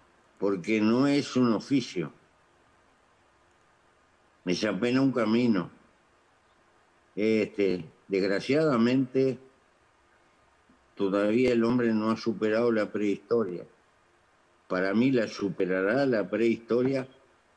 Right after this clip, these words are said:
el día que abandone la guerra. Pero el sapien que yo conozco, ni por asomo se plantea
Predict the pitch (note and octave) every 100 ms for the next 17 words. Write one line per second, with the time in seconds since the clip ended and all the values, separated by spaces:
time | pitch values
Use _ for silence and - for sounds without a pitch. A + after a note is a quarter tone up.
0 | _ _ - F2+ G2 G2+ C3+ C#3 C3 B2+
1 | - - G2+ F#2+ G2 G#2+ C3 B2+ A2 G#2
2 | B2+ G#2+ G2 - _ _ _ _ _ _
3 | _ _ _ _ _ _ _ - G2+ G2
4 | F#2 D3+ D3 C3 A#2 - G2 G#2 D3 -
5 | G#2+ B2 D3+ - A#2+ E2 - - _ A2
6 | A2 C3 A#2+ A2 A2 F#2 D#2 - - E3+
7 | B2+ E2 D2+ - _ _ _ _ _ _
8 | _ - G#2 F2+ G2+ G2+ E2+ - A2+ B2
9 | C3